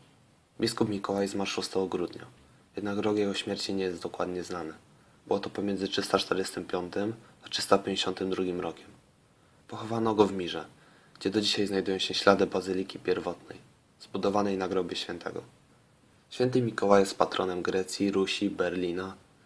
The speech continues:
Miry, Moskwy, Nowogrodu, bednarzy, cukierników, dzieci, jeńców,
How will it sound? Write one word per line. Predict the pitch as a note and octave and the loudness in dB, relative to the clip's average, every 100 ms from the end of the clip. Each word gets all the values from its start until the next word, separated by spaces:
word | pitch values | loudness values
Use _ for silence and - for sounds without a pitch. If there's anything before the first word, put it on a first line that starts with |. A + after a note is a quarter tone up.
| _ - | _ -2
Miry, | A2+ A2+ G2+ | 2 4 4
Moskwy, | G2+ G2 - - G#2 | 2 -2 -6 -8 -2
Nowogrodu, | G2+ F#2 F2+ F2+ F#2 F#2 G2 F#2+ - - - - | 0 0 0 2 2 2 0 -2 -6 -20 -20 0
bednarzy, | F#2 F#2+ G2+ G2+ G2+ G2+ G2 | 0 2 4 8 8 6 0
cukierników, | - - F#2+ G2 G2 G2 G#2 F#2 | -4 -4 -2 0 -2 -2 -4 -2
dzieci, | F#2+ F#2+ F#2 - | -2 -4 -4 -2
jeńców, | F2+ F2+ F2+ - F#2+ F#2 | 0 0 -6 0 0 0